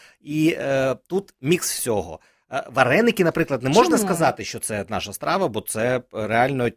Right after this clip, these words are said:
Speaker 1: від тюрксько-китайської історії, яка через там якісь шовкові шляхи до нас якимось чином або з татаро-монгольським мігом, чи я не знаю, як потрапила. І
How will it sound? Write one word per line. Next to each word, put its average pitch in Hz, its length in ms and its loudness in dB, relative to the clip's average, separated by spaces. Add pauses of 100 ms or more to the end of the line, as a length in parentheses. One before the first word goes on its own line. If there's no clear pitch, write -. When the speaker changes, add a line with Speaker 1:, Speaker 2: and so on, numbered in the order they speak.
(320)
Speaker 1:
від 107 180 -18 (920)
тюрксько-китайської 123 1160 0
історії, 180 360 -2
яка 107 200 -2
через 98 280 -8
там 98 160 -10
якісь 98 220 -12
шовкові 98 440 -8
шляхи 101 380 -10
до 95 120 -10
нас 92 340 -8
якимось 92 400 -10
чином 95 340 -8
або 92 200 -8
з - 40 -12
татаро-монгольським 101 840 -8
мігом, 90 380 -10
чи 92 120 -20
я 87 100 -18
не 90 100 -16
знаю, 90 260 -12
як 95 180 -10
потрапила. 135 580 -6 (340)
І 147 280 4